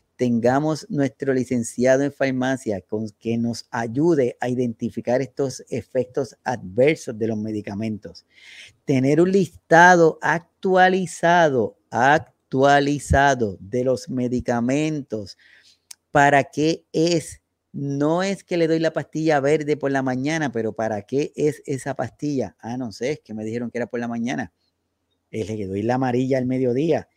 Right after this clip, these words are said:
y la anaranjada es por la tarde. No, una lista actualizada de los medicamentos,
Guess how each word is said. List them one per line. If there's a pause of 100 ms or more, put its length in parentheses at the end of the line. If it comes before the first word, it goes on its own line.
(140)
y
la
anaranjada
es
por
la
tarde. (320)
No,
una
lista
actualizada
de
los
medicamentos,